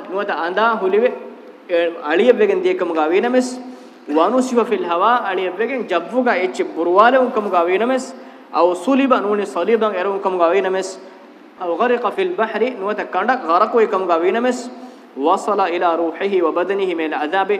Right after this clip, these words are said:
මා යසිලු ඉලල් මක්බූර් කව්වලුගා වඩලේෆා මීහක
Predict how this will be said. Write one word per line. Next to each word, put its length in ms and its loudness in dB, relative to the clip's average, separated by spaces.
මා 300 2
යසිලු 480 0
ඉලල් 300 0
මක්බූර් 600 0
කව්වලුගා 600 -2
වඩලේෆා 680 -2
මීහක 400 -4